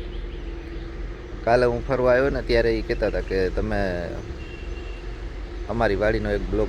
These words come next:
બનાવજો. તો આજ સવારમાં ટાઇમ મળ્યો એટલે મેં કીધું હાલો આજે આપણે છે ને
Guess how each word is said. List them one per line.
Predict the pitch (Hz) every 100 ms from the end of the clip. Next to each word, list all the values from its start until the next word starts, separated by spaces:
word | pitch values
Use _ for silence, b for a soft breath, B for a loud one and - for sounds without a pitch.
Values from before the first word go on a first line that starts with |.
| 92
બનાવજો. | 101 98 90 82 87 - - - - - - - - - - - - - - - - - - - - -
તો | 95
આજ | 92
સવારમાં | 98 117 113 110 104
ટાઇમ | 117 117
મળ્યો | 117 113 120 110
એટલે | 101 98 95
મેં | 98
કીધું | 95 95
હાલો | 95 95
આજે | 92 92
આપણે | 87 95
છે | 107
ને | 104 87